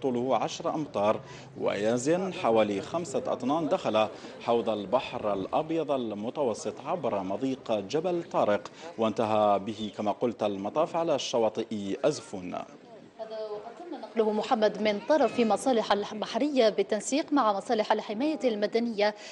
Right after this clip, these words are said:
Speaker 2: إلى ميناء أزفون، حيث تحول إلى مزار للعديد من المواطنين الذين كانوا بعين المكان.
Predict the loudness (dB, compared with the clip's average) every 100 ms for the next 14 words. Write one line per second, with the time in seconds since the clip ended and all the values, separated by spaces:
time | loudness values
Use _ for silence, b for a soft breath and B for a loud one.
0 | B 2 6 6 4 0 2 0 2 0
1 | 0 -6 0 2 2 0 0 0 -2 -2
2 | -2 0 2 4 4 4 B B 4 6
3 | 6 4 0 -2 -2 0 0 0 -2 -4
4 | -2 -2 -2 0 0 0 0 0 -2 0
5 | 0 -2 -2 -2 -2 0 0 2 0 2
6 | 0 0 -2 0 0 0 -4 -6 -6 -6
7 | -6 -6